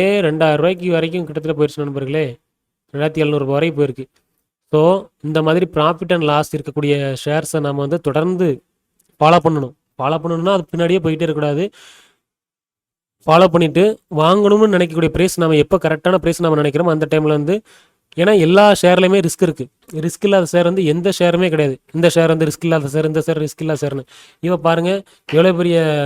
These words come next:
பி எஸ் சி ஸ்டாக்ஸை இப்ப வந்து மண்ணை கவ்விக்கிட்டு இருந்த ஷேர்ஸ்ல இப்பதான் கொஞ்சம் கொஞ்சமா ஏற்றத்தை கொடுத்துட்டு இருக்கு. அதே மாதிரி டாடா குரூப் தான் பெரிய குரூப்னு நாம சொல்றோம். அதாவது நான் டாட்டாவை குறைச்சு சொல்ல விரும்பல,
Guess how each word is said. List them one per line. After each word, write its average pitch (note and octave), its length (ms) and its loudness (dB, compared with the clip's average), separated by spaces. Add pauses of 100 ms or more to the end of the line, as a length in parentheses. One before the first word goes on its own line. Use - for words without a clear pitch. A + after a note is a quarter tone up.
(180)
பி F3+ 160 -4
எஸ் F#3+ 100 0
சி F#3+ 100 -2
ஸ்டாக்ஸை E3 360 -2
இப்ப D3+ 120 -12
வந்து F3+ 160 -4
மண்ணை E3 220 -4
கவ்விக்கிட்டு D#3+ 320 -6
இருந்த D#3 220 -4
ஷேர்ஸ்ல D3+ 320 -6
இப்பதான் E3 240 -6
கொஞ்சம் D#3 140 -2
கொஞ்சமா D#3+ 280 -2
ஏற்றத்தை D#3 300 -4
கொடுத்துட்டு C3 300 -8
இருக்கு. C3 140 -16 (460)
அதே F3 160 -2
மாதிரி G3+ 120 -2 (100)
டாடா E3+ 320 -2
குரூப் D#3+ 200 -6
தான் F#3 160 -4
பெரிய F3 300 -4
குரூப்னு E3 280 -6
நாம D#3 160 -4
சொல்றோம். C#3+ 200 -8
அதாவது E3 160 -4
நான் D#3 140 -8
டாட்டாவை D#3 280 0
குறைச்சு D#3 240 -4
சொல்ல D3+ 140 -2
விரும்பல, D3 200 -2